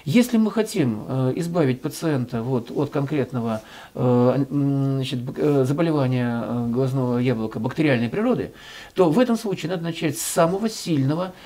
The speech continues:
э, препарата, который за несколько, э, ну, буквально там за один-два дня, э, приведет в порядок уже, так сказать, э,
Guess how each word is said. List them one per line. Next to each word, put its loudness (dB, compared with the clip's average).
э, 4
препарата, 0
который 0
за 0
несколько, -2
э, 4
ну, 2
буквально 2
там -4
за 0
один-два 2
дня, -2
э, 6
приведет 4
в -14
порядок 2
уже, 0
так -8
сказать, -6
э, -2